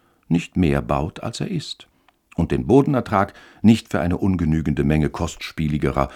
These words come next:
und überflüssigerer Dinge eintauscht, er nur ein paar Quadratmeter Grund zu bepflanzen braucht. Ich erkannte auch, dass es billiger ist, das Land mit dem Spaten umzugraben, als Ochsen zum Pflügen zu benützen,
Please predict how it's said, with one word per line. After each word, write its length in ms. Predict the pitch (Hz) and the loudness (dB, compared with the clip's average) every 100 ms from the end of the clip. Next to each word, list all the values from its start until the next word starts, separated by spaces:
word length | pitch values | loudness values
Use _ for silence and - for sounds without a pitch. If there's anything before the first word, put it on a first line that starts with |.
| - - | -14 -6
und 180 | 73 | -6
überflüssigerer 800 | - 87 78 - 71 71 69 58 | 0 0 0 -4 -6 -6 -6 -8
Dinge 320 | - 67 67 - | -6 -6 -6 -6
eintauscht, 640 | 65 - 60 53 - - - - | -6 -6 -8 -10 -12 -16 -20 -2
er 120 | - | 2
nur 160 | 151 160 | 4 6
ein 260 | 131 - - | 4 2 0
paar 320 | 160 151 151 | 2 2 0
Quadratmeter 800 | 135 113 82 92 - 98 95 82 | -2 -2 0 -2 0 -2 0 -4
Grund 320 | 73 69 57 | -2 -2 -4
zu 240 | - - | -10 -12
bepflanzen 560 | - - - - - - | -10 -8 -8 -8 -12 -14
braucht. 440 | - - - - _ _ _ _ _ _ _ _ - | -16 -20 -20 -20 _ _ _ _ _ _ _ _ -16
Ich 140 | - | -6
erkannte 380 | 76 90 92 - | 0 2 2 2
auch, 100 | 85 | 0
dass 160 | 80 73 | -2 -2
es 100 | - | 0
billiger 340 | 98 113 92 | 2 2 2
ist, 160 | 87 78 | 0 -4
das 120 | 65 | 0
Land 220 | 73 76 | 0 2
mit 140 | 76 73 | -2 -4
dem 120 | 65 | -6
Spaten 640 | - 113 92 - 71 58 | -6 -4 -4 -6 -8 -8
umzugraben, 840 | - 69 - - 65 65 55 55 57 _ - _ - | -4 -6 -6 -8 -8 -8 -10 -12 -16 _ -20 _ -14
als 320 | - - - | -12 -12 -6
Ochsen 420 | 76 - - 73 | -6 -4 -6 -6
zum 200 | - 58 | -6 -8
Pflügen 380 | - 71 69 69 | -8 -6 -4 -6
zu 140 | - 65 | -8 -6
benützen, 500 | 67 69 - 65 | -4 -4 -6 -10